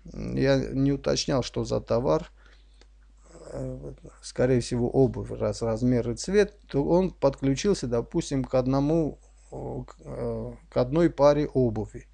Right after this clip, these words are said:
или к одной маечке, да, там, футболке. И надо было обратить внимание, ка-, на именно под какой цвет он подключился.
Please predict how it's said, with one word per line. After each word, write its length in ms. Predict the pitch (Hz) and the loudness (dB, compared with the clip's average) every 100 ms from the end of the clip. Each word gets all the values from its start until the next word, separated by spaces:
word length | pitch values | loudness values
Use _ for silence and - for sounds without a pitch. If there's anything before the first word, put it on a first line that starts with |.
| - - - | -20 -20 -8
или 220 | - 139 139 | 0 4 4
к 120 | - | 4
одной 320 | 127 135 165 | 4 6 6
маечке, 600 | 139 123 113 110 - - | 6 4 2 -2 -6 -10
да, 200 | 107 151 | -2 -2
там, 220 | - 120 | 0 -4
футболке. 640 | 104 - 113 113 104 101 - - - - - - _ _ _ - | -4 -8 -4 -2 -2 -4 -14 -20 -20 -20 -20 -20 _ _ _ 2
И 280 | 160 160 - | 6 6 4
надо 340 | 143 160 165 | 4 6 6
было 300 | 147 160 143 | 4 6 6
обратить 460 | 147 143 147 156 127 | 4 4 0 -2 0
внимание, 480 | 131 143 208 214 139 | 2 2 4 4 4
ка-, 240 | 127 123 - - - - | 2 0 -2 -20 -18 -6
на 580 | 127 131 139 143 123 - - - - - _ - - - - - - | -2 2 4 4 2 -6 -20 -20 -20 -20 _ -20 -20 -20 -20 -20 -8
именно 680 | 147 147 147 143 131 120 113 | 0 2 4 6 4 2 0
под 200 | - 135 | 0 0
какой 560 | - 147 139 - 170 156 | 2 2 2 6 8 8
цвет 520 | - - 143 165 123 | 4 0 6 6 6
он 160 | 127 113 | 0 0
подключился. 1080 | 131 123 - 131 131 - 139 120 - - | 0 0 0 0 0 0 0 0 -4 -10